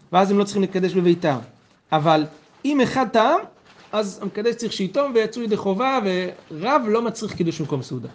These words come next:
רב אומר, "אין, אין הלכה כזאת, קידוש במקום סעודה." איפה כתוב שצריך לעשות קידוש במקום סעודה? בתורה,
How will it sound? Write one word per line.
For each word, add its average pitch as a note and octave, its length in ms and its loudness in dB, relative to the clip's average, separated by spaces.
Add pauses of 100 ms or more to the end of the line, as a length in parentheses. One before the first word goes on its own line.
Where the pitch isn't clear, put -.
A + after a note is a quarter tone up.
(720)
רב C#4+ 180 -2
אומר, D#4+ 160 -2
"אין, B3+ 240 -4
אין B3 100 -2
הלכה G#3+ 240 -2
כזאת, D3+ 260 -2
קידוש C#3+ 280 -6
במקום C#3+ 220 -10
סעודה." C3 240 -10 (960)
איפה F3+ 120 -2
כתוב A#3+ 240 -4
שצריך G#3+ 160 -6
לעשות G3+ 120 -10
קידוש F#3 220 -8
במקום G3 280 -6
סעודה? F3+ 280 -2 (1300)
בתורה, D3+ 500 0